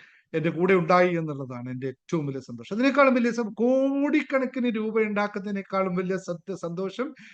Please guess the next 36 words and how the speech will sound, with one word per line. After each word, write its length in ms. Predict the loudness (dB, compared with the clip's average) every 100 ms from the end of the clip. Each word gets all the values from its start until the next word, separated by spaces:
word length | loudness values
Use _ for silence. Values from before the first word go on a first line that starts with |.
| -4
ലക്ഷക്കണക്കിന് 840 | 0 0 -2 -2 0 0 -4 -2 -2
ആൾക്കാരെ 720 | 0 -2 0 2 4 4 2 -6 _ -8
അവരവരെ 480 | -2 -2 -2 -4 -6
സ്നേഹിക്കാൻ 640 | -6 -6 -6 -6 -6 -6
തുടങ്ങി 300 | -8 -8 -8
എന്നുള്ളതാണ്. 480 | -8 -8 -12 -14 -18 _ _ _ -8
അതാണ് 320 | -4 -4 -4
ഏറ്റവും 500 | -6 -12 _ -8 -6
വലിയ 140 | -8
ഗിഫ്റ്റ്. 280 | -10 -12 -12
ഞാൻ 240 | -8 -8 -6
ഇന്നലത്തെ 480 | -6 -6 -6 -8 -8 -16 _ -4
രാത്രി 300 | -2 0 -2
നമ്മൾ 260 | 0 0 -2
മെഡിറ്റേഷൻ 500 | -2 -2 -4 -4 -4
കഴിഞ്ഞപ്പോൾ 280 | -4 -4
ഞാൻ 120 | -8 -6
സന്തോഷം 420 | -6 -4 -4 -6
നിങ്ങൾ 180 | -4 -4
എല്ലാവരും 460 | -2 0 0 -4 -8
പറഞ്ഞപ്പോൾ 400 | -8 -10 -8 -6 -6
I 60 |
am 80 | -2
very 200 | 4 4
much 160 | 4 0
happy. 340 | -10 -10 -12
I 20 |
am 60 | -6 4
proud 260 | 8 8
of 140 | 4 -2
it 80 | -10 _ _ _ -2
myself. 340 | 0 4 4 4 -8 _ _ _ _ -6
അത്രയും 460 | -2 2 4 4
ആൾക്കാരിൽ 440 | 0 -2 -2 0 -2
മാറ്റം 400 | -6 -8 -8 -8
വരും. 220 | -8